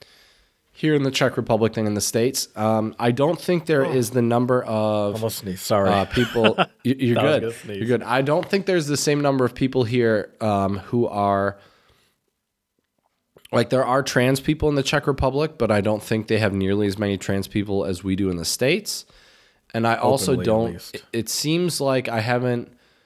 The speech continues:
Speaker 1: come into contact with that many, um, gay people who are out of the closet in my region, probably just because there's not that many people, but I do know there is, like, they have a pride parade in Prague, and I
Speaker 2: Right.
Speaker 1: don't think there's any, any issues with that.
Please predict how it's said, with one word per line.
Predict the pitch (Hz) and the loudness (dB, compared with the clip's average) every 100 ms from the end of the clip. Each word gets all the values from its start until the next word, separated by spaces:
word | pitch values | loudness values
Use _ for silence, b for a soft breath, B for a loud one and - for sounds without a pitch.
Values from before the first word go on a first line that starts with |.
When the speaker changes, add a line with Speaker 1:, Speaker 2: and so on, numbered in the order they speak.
| b b b _ | b b b _
Speaker 1:
come | - 151 | -2 0
into | 151 131 | 2 0
contact | - 123 123 127 110 | 0 -2 0 -2 0
with | 110 95 | -4 0
that | 107 104 | 0 0
many, | 110 107 104 101 - _ - | 0 0 -2 -4 -8 _ -8
um, | 98 92 92 92 | -4 -2 -2 -4
gay | 104 113 | 0 0
people | 117 135 135 117 | 2 0 0 0
who | 120 | 0
are | 110 110 | 0 0
out | 110 | 0
of | 131 127 | 0 -2
the | |
closet | 123 - 117 113 107 110 - b b b b b _ _ _ | -6 0 0 2 0 -2 -4 b b b b b _ _ _
in | 113 | 0
my | 101 101 127 | 2 2 2
region, | 156 170 165 175 | 2 0 0 -2
probably | 165 127 113 117 | -2 -2 0 0
just | 104 107 - | -2 -4 -6
because | 107 104 | -4 -2
there's | 98 92 | -2 -2
not | 101 104 | -2 0
that | 101 | -2
many | 95 92 | -2 -4
people, | - 110 113 120 | -2 -4 -2 -2
but | 110 | 0
I | 101 101 | 0 0
do | 113 | 0
know | 120 117 | 2 2
there | 107 101 | 0 -2
is, | - 107 104 98 - b b b - | 0 0 2 -2 -6 b b b -4
like, | 107 | 0
they | 127 | 0
have | 120 | 0
a | |
pride | 104 - 104 101 | -2 0 2 2
parade | 107 104 98 | 0 0 0
in | 95 | -2
Prague, | - 90 87 87 90 | -2 0 0 -2 -2
and | 90 87 | -4 -4
I | |
Speaker 2:
Right. | 110 95 | -4 -4
Speaker 1:
don't | 98 | -4
think | - 92 | -4 0
there's | 92 87 | 2 2
any, | 92 90 87 | 2 0 -2
any | - 107 95 | 0 0 2
issues | 95 104 85 | 0 0 -2
with | 80 | -4
that. | 76 71 | -4 -6